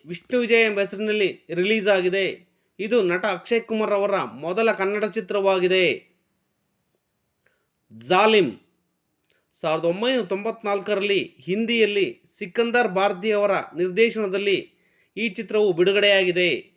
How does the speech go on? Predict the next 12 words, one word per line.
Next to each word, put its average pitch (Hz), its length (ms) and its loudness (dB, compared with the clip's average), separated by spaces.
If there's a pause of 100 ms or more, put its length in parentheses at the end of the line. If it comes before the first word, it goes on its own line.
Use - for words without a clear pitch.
(520)
ಈ 226 160 -4
ಚಿತ್ರದಲ್ಲೂ 220 520 -2
ಸಹ 208 180 0 (260)
ಅಕ್ಷಯ್ 226 400 -2
ಕುಮಾರ್ 214 300 0
ಅವರು 202 260 0 (520)
ವಿಷ್ಣುವರ್ಧನ್ 226 600 -2
ರವರ 214 180 2
ಜೊತೆಗೆ 196 360 -2 (160)
ಅಭಿನಯಿಸಿದ್ದಾರೆ. 180 880 2 (1400)
ಒಕ್ಕಡು 202 440 0
ಚಾಲು. 190 360 0